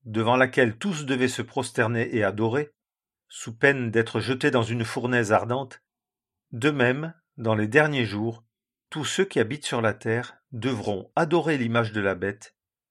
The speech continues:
ou être tués. Les hommes rêvent d'un nouvel ordre,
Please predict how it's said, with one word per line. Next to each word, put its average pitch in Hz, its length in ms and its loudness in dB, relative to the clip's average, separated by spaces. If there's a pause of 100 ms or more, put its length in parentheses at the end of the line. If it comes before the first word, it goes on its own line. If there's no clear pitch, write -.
(220)
ou 120 160 4
être 113 260 0
tués. 95 500 -6 (1600)
Les 120 240 0
hommes 151 200 6
rêvent 113 360 4
d'un 107 140 -2
nouvel 110 340 4
ordre, 95 520 0